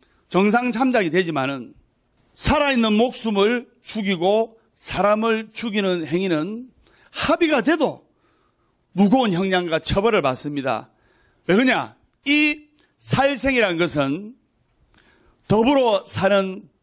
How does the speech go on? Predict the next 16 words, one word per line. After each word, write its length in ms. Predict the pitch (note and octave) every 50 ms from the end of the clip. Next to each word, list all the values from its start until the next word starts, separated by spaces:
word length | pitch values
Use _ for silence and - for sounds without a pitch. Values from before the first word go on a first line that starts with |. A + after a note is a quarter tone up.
| _ _
공생공존의 1300 | - - B3 C#4 C#4 C#4+ D4 A3 A3+ A3 G#3 G3+ F#3+ F3+ D3+ F3+ A3 A#3+ A#3+ A3+ G3+ F3+ F3 E3 D#3+ E3 -
기반을 680 | - - C#4+ B3 B3+ A3 G3+ G3 G#3 A#3+ C4+ D4 - - _ _ _ _ _ _ _ _
무너뜨리는 1040 | - A3 C4 C4 A#3+ G#3+ F#3+ - - - G3+ G3 F3+ F3+ F3 E3+ E3 E3 E3 E3 D#3
행동이고 960 | - G3+ G#3+ G3+ F3 E3+ D#3 C#3+ C3 B2+ C#3+ D3 D#3 F#3 G#3 G#3+ B3+ - _ _ _ _ _ _ _ _ _ _ _ _ _ _ _ _
큰 600 | - - A2 A2 A2+ G#2 - E4+ F4+ D#4+ D#4+ D#4+
죄업을 680 | G#3+ - - D#3+ E3+ F3 F#3+ G#3+ G#3+ G#3 A#3 A#3 A3+ E3
진다는 480 | - - E3+ F3 F#3 F#3 F3+ F3 E3+ D#3
것을 500 | D3+ C3+ D#3 E3+ F#3+ A3+ C4 C4 B3+ - _ _ _ _ _ _ -
어린 460 | G3 G3+ G#3 G#3 A#3 A#3 A3+ A#3 - -
아이들도 640 | A#3+ C4 B3 G#3 D#3+ D3+ D3+ C3+ D#3 D#3+ D3+ D#3 D#3+
너무나 580 | F#3 G#3+ A3+ C4 C#4 B3 G#3 D#3 B2 - - _ _ _
잘 300 | - - E3 E3 D#3+ D#3 -
알아요. 300 | G3 F#3+ D#3 C3 A#2+ A2
맞지요? 600 | C#3 G#3 B3+ A#3+ - - C4 B3+ C4+ C#4+ D4 - _ _ _ _ _ _ _ _ _ _ _ - - - _ _ _ _ _ _ _ _ _ _ _ _ _ _ _ _ -
이것을 440 | C4 C#4+ D4 F4 F#4 A#3+ G#3+ B3+
우리가 560 | A#3 A#3+ A#3 A3+ A3 G#3+ G#3 G3+ G3+ F#3+ -